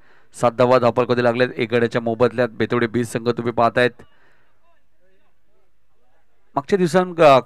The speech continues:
काही दिवसांपूर्वी इथे स्पर्धा आली, त्यावेळी नक्कीच, अ, जगदंबा वाकलम बीज संघाला अपयश आलं होतं, दुसऱ्या राऊंडमध्ये पराभूत झाले होते ते. आज मात्र बघायचं आहे, या मॅचमध्ये सुद्धा धावांची गती चांगली होती, मात्र अमर तांडेलने काय गोलंदाजी केली.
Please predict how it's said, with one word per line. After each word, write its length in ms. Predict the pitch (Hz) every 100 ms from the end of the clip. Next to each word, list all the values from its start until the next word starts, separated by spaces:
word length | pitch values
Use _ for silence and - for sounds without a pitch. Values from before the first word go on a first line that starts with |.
| -
काही 140 | 147 143
दिवसांपूर्वी 400 | 131 143 135 135
इथे 160 | 135
स्पर्धा 300 | 123 127 120
आली, 100 | 131
त्यावेळी 240 | 131 123 123
नक्कीच, 340 | 120 127 117
अ, 180 | 127 123
जगदंबा 380 | 117 110 123 123
वाकलम 320 | 117 120 120
बीज 160 | 123
संघाला 300 | 120 117 117
अपयश 400 | 113 - 127 120
आलं 140 | 120 110
होतं, 200 | 110 120
दुसऱ्या 300 | 113 104 120
राऊंडमध्ये 480 | 113 113 113 113 117 - - - - - - -
पराभूत 300 | 110 117 120
झाले 220 | 110 113 117
होते 160 | 113
ते. 240 | 104 120 120 - - - - - - - - - - - - - - - - - - - -
आज 180 | 147 -
मात्र 180 | 160 156
बघायचं 360 | 131 123 131 139
आहे, 160 | 139
या 120 | 127
मॅचमध्ये 380 | 127 131 120 127
सुद्धा 260 | 120 123 127
धावांची 560 | 117 - 110 120 120
गती 240 | 120 117 127
चांगली 300 | 120 117 123
होती, 160 | 117
मात्र 440 | 117 113 120 117 110 - - - - -
अमर 220 | 156 208
तांडेलने 460 | - 135 151 165
काय 220 | 160 127 143
गोलंदाजी 460 | 120 120 120 117
केली. 240 | 107 104